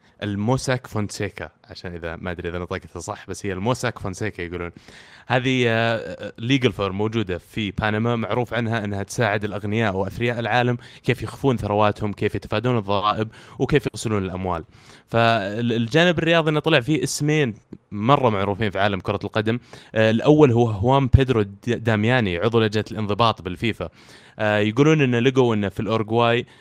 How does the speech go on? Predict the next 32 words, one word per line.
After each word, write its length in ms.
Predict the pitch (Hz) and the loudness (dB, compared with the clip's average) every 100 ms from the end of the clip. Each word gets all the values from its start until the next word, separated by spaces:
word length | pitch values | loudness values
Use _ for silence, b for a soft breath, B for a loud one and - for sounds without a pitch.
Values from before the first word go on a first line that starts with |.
| B | B
آه، 140 | 98 98 | -2 0
ممثلينه 680 | 104 107 - 131 127 104 | 0 0 0 2 2 2
القانونيين 640 | 98 113 113 120 135 110 107 | -2 -2 0 2 2 0 0
هناك 320 | 135 127 - | 0 0 -2
لهم 220 | 101 101 | -4 -2
علاقات 400 | 104 110 135 127 | -2 0 0 -2
مع 100 | 104 | -4
الشركة 380 | 107 135 117 113 | -4 -2 -2 -4
تابعة 500 | - 131 113 110 120 B B - | -2 0 2 0 0 B B -6
ليوجينيو 520 | 104 110 113 143 127 | 0 2 2 2 2
فيغويردو، 580 | 120 113 135 139 147 143 | 0 0 2 2 2 2
نائب 340 | 139 139 120 | 2 2 0
رئيس 260 | 117 123 123 | 0 -2 -2
الفيفا 480 | 110 131 117 135 135 B B | 0 -2 0 -4 -4 B B
الماضي 600 | 101 98 104 117 120 95 | -6 -2 0 2 2 0
اللي 180 | 90 92 | -4 -2
هو 640 | 98 104 95 92 90 87 92 | -2 0 0 0 -2 -4 -6
تم 200 | 113 104 | -4 -4
إدانته 480 | 104 131 104 98 95 | -2 -2 -2 -2 -4
آخر 120 | 98 | -6
شيء 180 | - 98 | -10 -10
في 60 | |
المحاكم، 360 | 92 104 104 98 | -4 -4 -2 -6
آه، 260 | - 92 92 | -6 -8 -6
الأمريكية. 680 | 95 101 104 - 117 87 B B B B | -6 -2 -4 -2 -2 -2 B B B B
آه، 240 | 104 101 104 | 0 2 2
واثنين 640 | 104 107 - 135 151 147 | 2 -2 -4 0 2 2
اللي 120 | 117 | 2
هم 220 | 117 131 117 | 0 2 0
هيوغو 560 | 95 113 135 135 123 | 0 0 2 2 2
وماريانو 640 | 113 98 101 107 120 113 | 2 2 2 2 2 2
جينكيز 600 | 95 98 92 131 147 135 | 0 -2 -4 -4 -4 -4